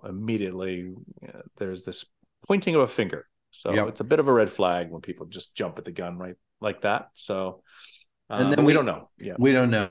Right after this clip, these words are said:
Speaker 2: but she's blaming Asan. We go to the briefing room. There's Asan, and he says, If I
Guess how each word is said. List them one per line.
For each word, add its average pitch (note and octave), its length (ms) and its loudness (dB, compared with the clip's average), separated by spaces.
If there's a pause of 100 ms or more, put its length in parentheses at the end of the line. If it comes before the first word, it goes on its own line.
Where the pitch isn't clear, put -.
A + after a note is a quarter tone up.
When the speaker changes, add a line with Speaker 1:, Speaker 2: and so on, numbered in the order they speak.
Speaker 2:
but F#2+ 280 0
she's D#3+ 240 4
blaming A2+ 640 0 (140)
Asan. B2+ 500 4
We A2 80 4
go A#2 140 2
to A2 80 4
the G2+ 60 4
briefing A2+ 320 0
room. G#2+ 260 2
There's G#2+ 180 0
Asan, B2+ 500 2
and F#2+ 80 -8
he G2 140 -4
says, G2 380 0
If G2 160 -2
I A2+ 320 2